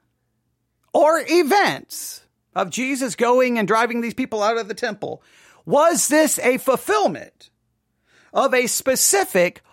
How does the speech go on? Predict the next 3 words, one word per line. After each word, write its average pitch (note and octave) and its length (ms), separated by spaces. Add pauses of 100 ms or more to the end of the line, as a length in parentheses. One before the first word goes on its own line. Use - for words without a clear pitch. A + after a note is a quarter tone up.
(200)
Old D4 540 (180)
Testament C4 600 (100)
prophecy? - 720